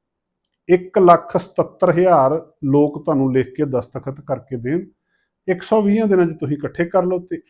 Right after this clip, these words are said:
ਅਸੀਂ," ਉਹ ਕਹਿੰਦੇ, "ਵੋਟਾਂ ਪਵਾ ਦਾਂਗੇ।" ਪਹਿਲਾਂ ਕੀ ਸੀ? ਪਹਿਲਾਂ ਛੇ ਲੱਖ ਦਸਤਖਤ ਚਾਹੀਦੇ ਸੀ ਨੱਬੇ ਦਿਨਾਂ ਦੇ ਵਿੱਚ ਵਿੱਚ।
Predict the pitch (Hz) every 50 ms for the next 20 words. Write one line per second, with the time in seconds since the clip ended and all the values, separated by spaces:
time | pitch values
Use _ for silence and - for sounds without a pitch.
0 | - 151 151 156 151 135 - 131 127 131 120 117 110 110 113 110 107 - 101 95
1 | 98 104 110 110 117 - _ _ _ - 180 202 226 247 277 277 269 233 233 233
2 | 226 180 - 208 208 208 208 - - _ _ _ _ _ _ _ - 202 202 226
3 | 240 247 240 214 - _ - - - - 180 190 202 220 226 214 190 185 180 185
4 | - - 208 190 175 185 175 - - 185 175 - 175 180 180 - 185 185 202 208
5 | 202 208 208 226 202 175 160 160 170 180 170 160 143 139 120 123 117 113 110 _
6 | _ 98 95 _ _ _ _